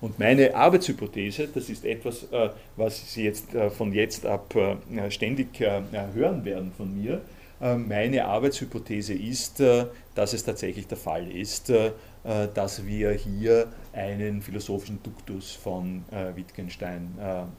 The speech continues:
äh, verfolgen können, äh, dass er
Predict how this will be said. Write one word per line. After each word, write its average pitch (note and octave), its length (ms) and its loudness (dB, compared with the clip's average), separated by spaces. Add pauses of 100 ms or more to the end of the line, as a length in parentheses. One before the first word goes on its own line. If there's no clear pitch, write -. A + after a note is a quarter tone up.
(340)
äh, G2+ 220 -2
verfolgen C3 540 2
können, G#2+ 500 0 (440)
äh, B2 260 2 (220)
dass A2 440 -6
er G#2+ 300 -4